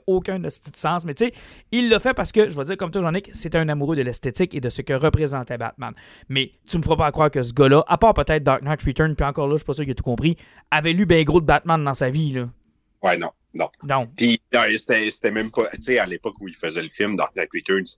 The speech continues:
Speaker 2: était publié, puis tu sais, c'était comme en parallèle, puis on, on n'était pas là, là, tu sais, c'est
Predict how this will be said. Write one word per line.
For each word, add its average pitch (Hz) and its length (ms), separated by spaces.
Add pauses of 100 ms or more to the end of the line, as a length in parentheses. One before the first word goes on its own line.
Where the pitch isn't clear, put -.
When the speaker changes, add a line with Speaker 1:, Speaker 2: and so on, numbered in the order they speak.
Speaker 2:
était 87 220
publié, 78 500
puis - 100
tu - 40
sais, 90 80
c'était - 220
comme 82 120
en 69 60
parallèle, 78 600
puis 73 160 (320)
on, 90 200
on 92 140
n'était 95 260
pas 95 240
là, 73 320
là, 67 180
tu - 120
sais, - 60
c'est 71 340